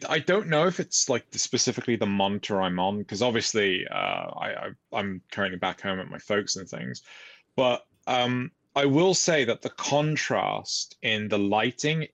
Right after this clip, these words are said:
isn't as good as some of the, like, the demoed reels and things. That, I think, is what you really need the, the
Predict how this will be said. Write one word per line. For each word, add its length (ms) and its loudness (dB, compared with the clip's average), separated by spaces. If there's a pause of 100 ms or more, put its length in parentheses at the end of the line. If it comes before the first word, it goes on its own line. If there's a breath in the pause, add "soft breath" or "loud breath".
isn't 480 2
as 360 -2
good 520 2
as 320 2
some 360 2
of 340 2 (120)
the, 540 -4 (560 loud breath)
like, 220 0
the 140 -2 (100)
demoed 420 0
reels 300 2
and 160 -8
things. 320 -10
That, 240 2
I 160 2
think, 320 -4
is 120 -6
what 140 0
you 140 -6
really 340 0
need 420 -2 (220)
the, 640 2 (460 soft breath)
the 760 -4